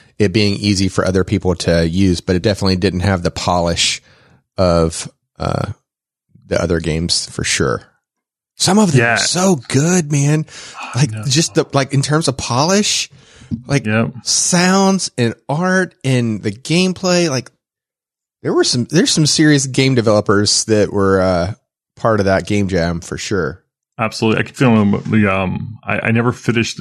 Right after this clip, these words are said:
Speaker 2: uh, this one. I need to go back, uh, 'cause I figured out the, or I got some help in the comments about it. The one where you're wandering through the woods. So, like, these, uh, poly-, poly-, polygonal trees.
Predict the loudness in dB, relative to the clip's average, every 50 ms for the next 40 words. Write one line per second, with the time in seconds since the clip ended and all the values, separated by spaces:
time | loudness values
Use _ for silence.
0 | -6 -4 -2 0 0 0 0 -2 -2 -4 -2 0 0 0 2 4 4 2 2 2
1 | 0 0 0 0 0 -2 -2 -6 -10 -8 -4 -2 -2 0 -2 -2 -4 -4 -4 -4
2 | -4 -6 -8 -10 -8 -6 -4 -4 -2 -2 -4 -4 -6 -8 -8 -8 -8 -8 -10 -14
3 | -20 -20 -20 -10 -4 -2 -2 0 0 -2 -2 -4 -2 -2 -2 -2 -2 -4 -2 -2
4 | -2 -2 0 0 -2 -2 -4 -4 -4 -2 -2 0 0 0 0 0 2 2 2 2
5 | 4 2 2 2 0 0 0 2 2 2 0 0 -2 -4 -4 -2 0 0 2 0
6 | 0 -2 -4 -8 -12 _ _ _ _ _ _ _ -20 -10 -4 -2 0 0 0 -2
7 | -2 -2 -2 -2 0 0 0 -2 -2 -2 -4 -2 -2 -2 -2 -2 _ _ _ _
8 | _ -8 -4 -2 -2 -2 -2 0 0 2 2 2 2 0 0 0 -2 -2 -2 0
9 | 0 0 2 0 0 -2 -2 -6